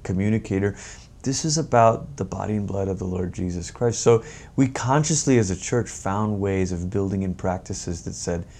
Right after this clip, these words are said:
"Don't trust because I said so. Trust because for centuries this is what the church has confessed. And trust because this is, 'Behold the Lamb of God who takes away the sin of the world at the Lord's table here.'"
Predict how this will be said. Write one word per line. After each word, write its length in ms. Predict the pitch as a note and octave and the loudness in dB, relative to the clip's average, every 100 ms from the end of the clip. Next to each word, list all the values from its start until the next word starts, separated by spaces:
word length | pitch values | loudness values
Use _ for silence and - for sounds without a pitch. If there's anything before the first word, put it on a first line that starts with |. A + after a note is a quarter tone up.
| - - - - | -20 -20 -6 0
"Don't 320 | D#3 - - | 2 2 -2
trust 440 | - C3+ A#2 - | 2 4 4 2
because 300 | G2+ - E2+ | -2 0 -2
I 200 | D#2+ F#2 | -2 -2
said 320 | F2+ - C#2+ | -4 -4 -6
so. 220 | - E2+ E2 | -4 -4 -4
Trust 380 | - B2+ B2 - | 0 -2 0 -4
because 420 | G#2 G2 F2 - - - - | -2 -2 -2 -4 -16 -20 -12
for 140 | - | -6
centuries 580 | F#2 - G2 G2 G2+ F2+ | -4 0 0 0 0 0
this 140 | F2+ | -2
is 160 | F2+ F2+ | -2 -4
what 120 | E2+ | -4
the 80 | D#2+ | -4
church 280 | - E2+ - | -4 -4 -2
has 100 | D#2+ | -6
confessed. 600 | - D#2 - C#2+ D2 - | -4 -6 -4 -6 -6 -10
And 100 | C#2 | -6
trust 320 | - A#2+ - | 0 0 0
because 380 | G2 - F2+ - - - - - | -6 -4 -4 -4 -14 -18 -12 0
this 200 | G#2 - | 0 2
is, 240 | G2 F2+ - - - | 0 -2 -8 -10 -2
'Behold 300 | F#2+ F#2+ F#2+ | 2 4 4
the 60 | F#2 | 2
Lamb 260 | F#2 F2+ | 0 0
of 140 | F2 - | -4 -2
God 280 | E2+ E2 | 0 0
who 80 | E2+ | -2
takes 300 | D2+ E2+ - | -6 -8 -6
away 120 | D#2 D#2 | -4 -4
the 80 | D#2 | -4
sin 240 | - D#2 | -4 -4
of 100 | D2+ | -6
the 80 | D2+ | -8
world 380 | D#2 D2 D2 D2+ | -8 -6 -6 -8
at 120 | C#2+ | -8
the 100 | E2 | -6
Lord's 340 | D#2+ D#2 D2+ | -4 -4 -6
table 420 | - D#2 D2 D#2 D#2 | -8 -8 -8 -12 -12
here.'" 200 | F2+ | -12